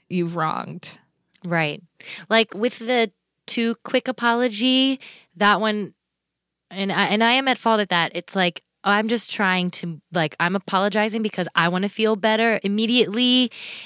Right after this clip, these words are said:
Speaker 2: and I'm trying to, like, rush you into feeling better because I've fucked up.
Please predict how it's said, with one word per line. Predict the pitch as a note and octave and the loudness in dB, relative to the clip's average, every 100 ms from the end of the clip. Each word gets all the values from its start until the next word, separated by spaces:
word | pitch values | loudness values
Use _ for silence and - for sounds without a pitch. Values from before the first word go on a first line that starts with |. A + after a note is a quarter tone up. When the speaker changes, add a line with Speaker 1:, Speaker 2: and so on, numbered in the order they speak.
| - | 0
Speaker 2:
and | F#3 F3+ E3+ | 2 4 4
I'm | E3+ | 0
trying | D#3+ F#3+ F3+ F3 | 0 0 2 0
to, | F3 | -2
like, | E3 D#3 | -2 -2
rush | D#3 F3+ F#3 - | 2 2 2 0
you | F#3 F3 | 2 2
into | D#3+ D#3 D#3+ | 0 -4 -6
feeling | D#3+ D3+ D3 D3 | -4 -4 -6 -4
better | D3+ C#3+ C#3+ | -4 -2 -6
because | C#3+ D3+ | -6 -4
I've | D3 C#3 C3+ | -4 -4 -8
fucked | - - C#3 - | -6 -6 -6 -8
up. | - | -12